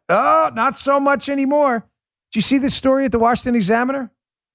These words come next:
Former F B I official Andrew McCabe wins full pension back in a wrongful termination lawsuit settlement. Two Americas, folks.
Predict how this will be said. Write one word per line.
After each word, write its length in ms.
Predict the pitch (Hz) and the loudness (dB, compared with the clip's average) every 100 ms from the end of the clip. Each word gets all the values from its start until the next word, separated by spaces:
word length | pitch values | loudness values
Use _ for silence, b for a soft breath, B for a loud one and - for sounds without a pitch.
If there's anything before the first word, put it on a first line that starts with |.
| _ _ _ - | _ _ _ -2
Former 340 | 220 254 240 | 0 0 0
F 180 | 226 - | 0 0
B 140 | 196 | 0
I 140 | 202 220 | 2 0
official 480 | - 139 120 151 151 | 0 -2 -2 -2 0
Andrew 280 | 180 156 | 0 0
McCabe 400 | 165 - 175 151 | -2 0 0 2
wins 320 | 143 180 165 - | 2 2 0 -2
full 400 | - 233 277 285 | -4 0 0 0
pension 520 | 220 247 214 156 117 | -4 -4 -4 -2 -2
back 420 | 104 92 123 _ _ _ _ _ _ - | -2 -6 -10 _ _ _ _ _ _ -2
in 120 | 202 | 0
a 100 | 208 | 2
wrongful 580 | 175 190 226 233 247 247 | 2 2 2 0 -4 -4
termination 760 | - 233 214 202 220 - 220 | 0 2 2 2 0 -2 0
lawsuit 500 | 165 160 208 277 269 | 2 2 0 -2 -4
settlement. 460 | - 269 277 285 - _ _ _ _ _ _ _ _ _ _ _ _ _ _ _ _ | 0 0 0 -4 -10 _ _ _ _ _ _ _ _ _ _ _ _ _ _ _ _
Two 140 | - 170 | -2 0
Americas, 520 | 165 170 127 90 87 | 2 0 -2 -8 -16
folks. 460 | - 95 90 - | -12 -10 -10 -18